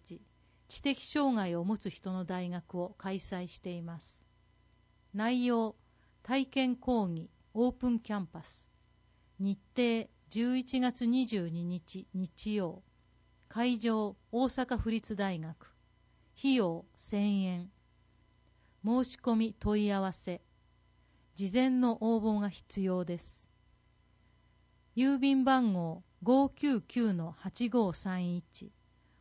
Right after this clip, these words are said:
大阪府堺市中区学園町一の一。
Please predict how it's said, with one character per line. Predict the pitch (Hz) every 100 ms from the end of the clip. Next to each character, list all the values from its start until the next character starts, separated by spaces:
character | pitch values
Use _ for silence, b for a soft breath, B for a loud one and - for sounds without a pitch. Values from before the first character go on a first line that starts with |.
| b
大 | 233 269
阪 | - 262 262
府 | 233 175 175
堺 | - 202 - 226 226
市 | - 180 196 185
中 | 185 - 254
区 | 254 180 190
学 | 190 185 254
園 | 254 240 202
町 | - 170 165
一 | - - 233
の | 214 170
一。 | 160 _ -